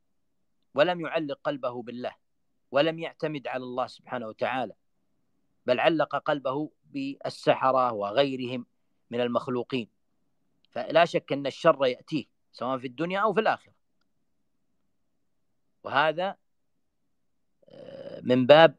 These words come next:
آه، ال-، ال-، آه، مقابلة أو ج-، ج-، يعني، آه، الجزاء من جنس العمل،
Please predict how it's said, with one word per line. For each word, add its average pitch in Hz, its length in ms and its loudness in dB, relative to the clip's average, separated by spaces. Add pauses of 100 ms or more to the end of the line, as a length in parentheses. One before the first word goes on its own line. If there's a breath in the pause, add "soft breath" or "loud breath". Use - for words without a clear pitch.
آه، - 600 -6
ال-، - 400 -16
ال-، - 240 -10 (1200)
آه، 107 920 -4 (180)
مقابلة 147 640 8 (240)
أو 110 260 -2
ج-، 107 120 -6 (120)
ج-، 123 320 -2
يعني، 107 520 -2
آه، - 240 -8 (400)
الجزاء 123 400 6
من 135 160 -6
جنس 131 280 -8
العمل، 113 320 -8